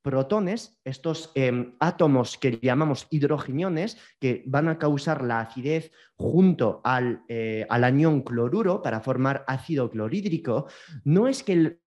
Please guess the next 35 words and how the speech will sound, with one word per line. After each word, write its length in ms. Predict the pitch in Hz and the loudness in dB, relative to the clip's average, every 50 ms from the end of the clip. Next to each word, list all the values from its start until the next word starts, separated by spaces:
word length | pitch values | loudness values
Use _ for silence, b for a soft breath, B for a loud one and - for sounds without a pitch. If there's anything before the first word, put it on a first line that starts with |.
| _ _ _ | _ _ _
bicarbonato 1040 | 117 123 127 147 147 - 156 143 143 147 156 170 175 175 - 151 131 - - 123 107 | -10 -6 -4 -2 0 0 0 0 0 -4 -4 -6 -6 -6 -6 -6 -6 -6 -8 -10 -6
vaya 380 | 110 165 175 185 185 170 127 110 | -2 -2 -2 -2 -2 -4 -4 -4
a 20 | |
la 140 | 113 110 113 | -6 -8 -8
célula 360 | - - 185 165 156 156 160 | -10 -8 -6 -4 0 2 4
y 120 | 160 151 | 4 4
diga, 300 | 143 143 175 151 131 110 | 4 2 2 2 2 0
"Deja 380 | 110 120 - 214 226 - - 208 | 0 0 2 2 2 2 0 2
de 120 | 196 196 | 2 2
producir". 580 | 196 - 180 180 190 185 - 214 202 - - B B B B B | 2 2 2 2 2 0 0 -2 -4 -4 -4 B B B B B
El 160 | - 156 156 160 | 0 0 0 0
bicarbonato 640 | 175 196 220 226 220 185 214 208 226 262 226 208 | 0 0 0 0 0 0 0 0 -2 -2 -4 -2
lo 160 | 156 156 147 143 | -2 -2 -2 -2
que 140 | 156 175 | -2 -2
hace 280 | 185 196 196 - 226 226 B B B B | -2 -2 -4 -6 -10 -10 B B B B
es 180 | - 156 156 - | -4 -2 -2 -2
que 140 | - 180 165 | 0 0 0
disminuye 960 | 139 139 160 226 247 233 - 202 196 196 196 214 226 214 180 160 127 - - - | 0 0 -2 -2 -2 0 2 4 6 6 8 6 6 4 4 2 0 0 0 0
el 140 | 139 135 139 | 2 2 2
exceso 800 | 139 139 - - - - 226 214 196 - - 135 107 98 B B B B B | 2 0 -6 -8 -4 0 0 0 0 -2 -4 -4 -4 -6 B B B B B
de 220 | 131 120 143 143 | 0 2 4 4
acidez. 560 | 131 120 117 - 143 135 127 117 104 101 - b b b b | 4 0 -2 -4 -4 -2 -2 -2 -4 -6 -10 b b b b
Entonces, 380 | b b 220 220 220 180 143 - | b b -2 0 0 2 2 4
en 100 | 254 - | 4 4
personas 460 | 156 147 - - 208 208 185 156 - | 4 2 2 2 2 2 0 0 0
que 100 | - 127 | 0 0
se 220 | - - 139 - | 0 0 -2 0
quejan 420 | - 226 247 214 - 156 160 180 170 | 2 0 0 0 -2 -6 -6 -6 -6
de 140 | 139 127 | -6 -8
acidez, 460 | 131 135 - - 147 156 185 202 202 202 B B B B B | -10 -10 -10 -10 -8 -6 -4 -6 -6 -8 B B B B B
yo 260 | 131 131 190 220 214 | 0 4 6 6 8
veo 240 | 190 202 190 151 117 | 8 6 6 6 6
las 260 | 110 113 113 - - | 4 2 0 0 0
aguas 540 | 170 165 165 156 127 107 101 - - - _ - | 2 2 2 2 0 -2 -4 -6 -10 -18 _ -16
bicarbonatadas. 1120 | 120 113 120 165 170 - 185 175 165 156 160 165 160 160 196 208 196 175 185 240 269 - | -8 -2 2 2 4 6 6 4 4 4 4 2 2 2 2 0 2 2 0 -2 -4 -6